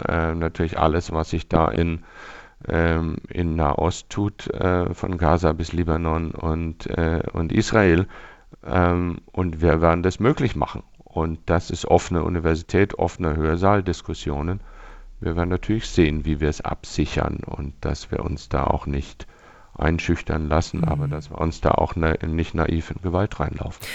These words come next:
Speaker 2: Das bedeutet, Herr Ziegler, Sie setzen, ähm, auf Dialog und nicht so sehr auf mehr, äh, Türschlösser.
Speaker 1: Ähm, nein, natürlich wird man die Türschlösser, die beschädigt worden sind, <laughs> wieder einsetzen müssen und,
Speaker 2: Das ist klar.
Speaker 1: ähm,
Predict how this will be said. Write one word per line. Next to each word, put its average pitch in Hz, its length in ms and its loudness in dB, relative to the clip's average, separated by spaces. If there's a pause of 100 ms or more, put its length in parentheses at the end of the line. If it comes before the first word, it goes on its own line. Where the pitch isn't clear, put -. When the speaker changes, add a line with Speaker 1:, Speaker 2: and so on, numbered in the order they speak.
(160)
Speaker 2:
Das 190 140 2
bedeutet, 180 440 4
Herr 196 100 4
Ziegler, 202 340 6
Sie 185 100 6
setzen, 202 500 8
ähm, 196 480 8 (100)
auf 214 280 0
Dialog 196 760 6
und 208 140 8
nicht 196 180 6
so 202 120 2
sehr 190 440 2
auf 180 280 0
mehr, 175 460 4
äh, 190 100 -4 (160)
Türschlösser. 151 600 -2 (1300)
Speaker 1:
Ähm, 98 440 6
nein, 110 340 8
natürlich 117 400 0
wird 107 160 -2
man 101 140 0
die 92 120 0
Türschlösser, 98 520 0
die 87 80 -2
beschädigt 87 480 0
worden 87 200 0
sind, 98 320 4
<laughs> - 20 4
wieder 90 240 0
einsetzen 92 580 2
müssen 107 320 0
und, 95 180 4
Speaker 2:
Das 156 180 0
ist 151 140 -8
klar. 98 220 0
Speaker 1:
ähm, 85 120 2